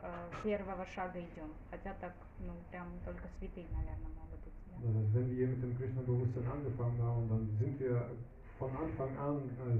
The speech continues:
Speaker 2: sehr als ein reiner Gottgeweihter dabei und das können eigentlich nur, äh, sehr spirituelle Persönlichkeiten machen.
Speaker 1: Это может быть благоприятный запас из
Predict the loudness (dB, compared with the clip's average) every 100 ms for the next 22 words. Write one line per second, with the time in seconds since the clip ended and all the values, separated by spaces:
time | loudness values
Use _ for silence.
0 | 4 4 4 4 2 0 0 -2 -2 0
1 | 2 2 2 2 0 2 4 4 4 4
2 | 4 2 2 0 -2 -4 -6 -2 0 2
3 | 0 -2 -2 2 2 2 2 2 4 4
4 | 2 2 2 4 4 4 0 -4 -8 -10
5 | -4 0 0 2 2 2 2 4 2 2
6 | 0 2 0 -2 -8 -12 -6 -4 2 2
7 | 2 0 0 2 2 2 4 2 2 2
8 | 2 2 0 -2 -2 -2 -2 -4